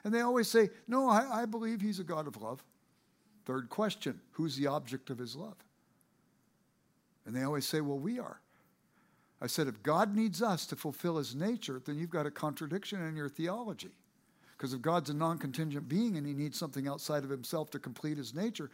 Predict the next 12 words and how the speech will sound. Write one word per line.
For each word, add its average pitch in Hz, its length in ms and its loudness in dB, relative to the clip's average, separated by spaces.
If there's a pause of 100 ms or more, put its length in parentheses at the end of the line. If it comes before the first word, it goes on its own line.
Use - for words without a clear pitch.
(200)
he's 135 120 2
non-contingent 151 720 -2
and 156 100 -4
contingent 208 500 -2
at - 80 -8
the - 60 -10
same 156 280 -4
time. 226 320 -4 (800)
Relational 247 1000 6
attributes 180 720 6
like 165 260 2
love 165 480 0